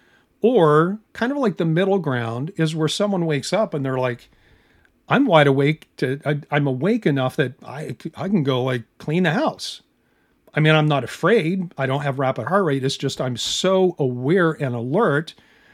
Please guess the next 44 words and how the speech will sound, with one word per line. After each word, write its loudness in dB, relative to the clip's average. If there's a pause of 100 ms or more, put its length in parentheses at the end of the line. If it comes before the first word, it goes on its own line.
(140)
that -4
there's 0
no 2
point -4
in -2
me 0
just -6
laying -2
back 0
down -2
'cause -6
I'm -4
not -2
gonna -2
go -4
to -8
sleep. -6
I -2
may 0
as -2
well 0
get -2
up 0 (280)
and -4
get -2
something -2
done -2
at -6
three -4
o'clock -4
in -6
the -6
morning -6
or -14
two -4
o'clock -8
in -8
the -8
morning, -8
whatever -8
the -16
time -6
frame -12
is." -18